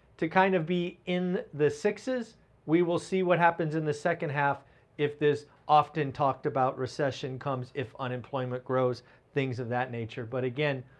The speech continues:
mortgage demand down is a good thing, just means we can all take a breath. And more importantly, for investors, folks on this channel, this is great news for us.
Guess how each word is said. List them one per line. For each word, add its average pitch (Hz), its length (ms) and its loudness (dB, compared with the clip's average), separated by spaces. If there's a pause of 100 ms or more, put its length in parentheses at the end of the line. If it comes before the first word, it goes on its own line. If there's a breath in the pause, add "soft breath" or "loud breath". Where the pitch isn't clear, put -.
(280 soft breath)
mortgage 170 340 4
demand 165 400 0
down 185 320 6
is 151 220 -2
a 151 80 4
good 190 340 4
thing, 196 300 4 (320)
just - 360 4
means 175 380 -2
we 147 100 -2
can 143 200 -6
all 151 440 4
take 135 360 -4
a 131 40 -4
breath. 123 380 -2 (520 soft breath)
And 165 220 0
more 214 200 8
importantly, 214 600 6 (120)
for 190 160 8
investors, 185 800 6 (200)
folks 185 240 4
on 180 160 4
this 196 220 4
channel, 208 460 0 (720)
this 190 200 2
is 185 140 2
great 175 500 4
news 196 280 6
for 147 180 0
us. - 280 -6